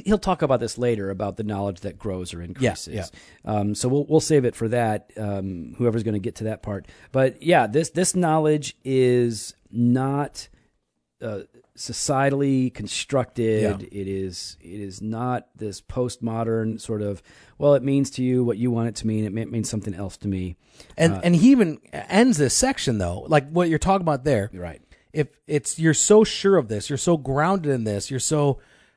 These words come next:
Speaker 2: uh, secure in this knowledge. And he talks about this. "The martyrs were so confirmed in the knowledge of the truth that they would seal it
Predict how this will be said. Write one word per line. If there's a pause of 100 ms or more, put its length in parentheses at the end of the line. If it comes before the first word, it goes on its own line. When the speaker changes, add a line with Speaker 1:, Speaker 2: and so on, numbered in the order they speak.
Speaker 2:
uh, (260)
secure
in
this
knowledge. (320)
And
he
talks
about
this. (280)
"The
martyrs
were
so
confirmed
in
the
knowledge
of
the
truth
that
they
would
seal
it